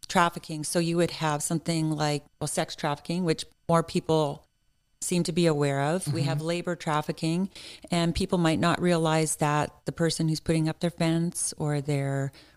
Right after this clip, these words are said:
Speaker 1: rooftop or doing their yard, those people may be trafficked. I'm not saying that they are,
Speaker 2: Mm-hmm.
Speaker 1: but that could be a sign of labor trafficking
Speaker 2: Sure.
Speaker 1: in our area. We have domestic servitude,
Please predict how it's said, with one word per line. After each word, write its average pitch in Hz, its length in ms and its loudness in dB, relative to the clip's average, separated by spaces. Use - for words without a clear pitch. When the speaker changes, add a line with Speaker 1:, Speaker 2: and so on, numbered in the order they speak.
Speaker 1:
rooftop 185 840 4
or 160 80 4
doing 165 300 0
their 160 80 2
yard, 160 360 0
those 170 240 -2
people 160 340 0
may 156 240 0
be 156 140 -4
trafficked. 156 340 -4
I'm 151 100 -2
not - 200 -2
saying 151 200 0
that 147 120 -4
they - 160 -2
are, 139 320 0
Speaker 2:
Mm-hmm. 147 240 -2
Speaker 1:
but 156 400 -2
that - 280 -2
could 170 160 0
be 160 140 0
a 151 40 0
sign 151 360 0
of 160 180 0
labor 156 220 -4
trafficking 160 760 -2
Speaker 2:
Sure. 143 360 -6
Speaker 1:
in 170 200 0
our 156 220 2
area. 156 520 0
We 170 160 2
have 156 400 0
domestic 156 420 -2
servitude, 165 800 -2